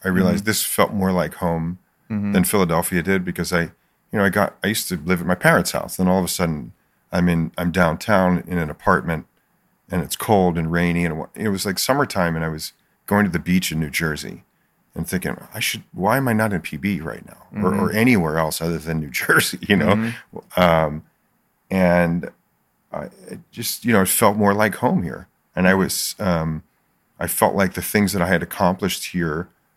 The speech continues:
Speaker 1: I finally realized were, were not insignificant. And there was something to come back to,
Speaker 2: Mm-hmm.
Speaker 1: not just the house that I had, but, you know, people that I knew and business connections that I had made. And, you know, like, like I said, I was there for, at ninety-one X for about a year before I was able to go off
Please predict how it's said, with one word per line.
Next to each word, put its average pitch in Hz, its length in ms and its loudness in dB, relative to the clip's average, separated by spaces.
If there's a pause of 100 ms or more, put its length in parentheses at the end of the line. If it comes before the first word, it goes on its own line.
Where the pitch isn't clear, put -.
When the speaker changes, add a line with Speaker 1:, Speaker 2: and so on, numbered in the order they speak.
(260)
Speaker 1:
I 92 100 -4
finally 92 440 4
realized 90 480 4
were, 87 260 -2
were 95 440 -2
not 95 280 4
insignificant. - 680 -4 (340)
And 85 100 0
there 85 60 2
was 82 80 -2
something 90 300 2
to 80 80 -6
come 87 160 0
back 80 300 2
to, 85 320 -2 (300)
Speaker 2:
Mm-hmm. 110 280 -6
Speaker 1:
not 85 200 2
just - 220 -4
the - 60 -10
house 87 340 0
that 85 100 0
I 80 40 0
had, 78 280 -2
but, 80 160 -4 (420)
you 87 80 -2
know, 80 80 -2
people - 320 -4
that 87 140 2
I 82 80 2
knew 85 260 2
and 82 100 0
business 87 320 -4
connections 80 460 -4
that 80 100 -4
I 73 120 -4
had 76 100 -10
made. 76 240 -8
And, 76 160 -10 (800)
you 90 80 -6
know, 82 100 0
like, 82 180 -2 (180)
like 92 160 -4
I 95 40 -6
said, 101 180 0
I 87 40 4
was 85 140 -2
there 90 180 4
for, 87 240 -6
at 87 80 -2
ninety-one 90 380 2
X 92 160 0
for 95 100 -2
about 87 220 2
a 80 40 -6
year 90 480 0 (340)
before 90 300 0
I 87 40 4
was 87 160 -2
able 82 180 -2
to 78 140 -4
go 85 200 -2
off 82 380 -2